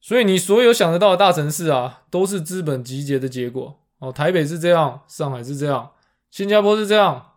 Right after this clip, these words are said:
东京是这样，旧金山、纽约更是这样。哦，讲到资本主义，可能又开始我的这种哲学性思考的语言了。哦，听众们应该头昏眼花了。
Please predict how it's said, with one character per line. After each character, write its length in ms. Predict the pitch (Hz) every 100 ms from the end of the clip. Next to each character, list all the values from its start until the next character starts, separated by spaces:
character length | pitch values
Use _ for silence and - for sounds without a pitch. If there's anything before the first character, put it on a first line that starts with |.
| _ -
东 180 | 147
京 100 | 147
是 140 | 147 143
这 80 | 139
样， 180 | 120 - _ _ _ _ _
旧 220 | 226 214
金 180 | 202 208
山、 240 | 208 202
纽 160 | 143 131
约 160 | 160
更 160 | 160 160
是 140 | 147
这 100 | 139
样。 220 | 135 127 147 _ _ _ _ _ _ _ _ _ _ _ _ _ _ _
哦， 100 | 156
讲 160 | 156 170
到 80 |
资 200 | 220 220
本 180 | 190 180
主 160 | 160 143
义， 80 | 165
可 100 | 139
能 100 | 143
又 100 | 156
开 240 | 165 151
始 120 | 143
我 140 | 127 117
的 80 |
这 60 | 123
种 180 | 143 123
哲 220 | 139 139
学 160 | 143 139
性 180 | 151
思 220 | 135 135 131
考 200 | 123 120
的 100 | 123
语 160 | 120
言 200 | 117 117
了。 220 | 120 - _
哦， 100 | -
听 200 | 123 165
众 120 | 175 160
们 120 | 139
应 40 |
该 120 | 147 143
头 180 | 135
昏 160 | 127 139
眼 140 | 123
花 240 | 120 127
了。 100 | 123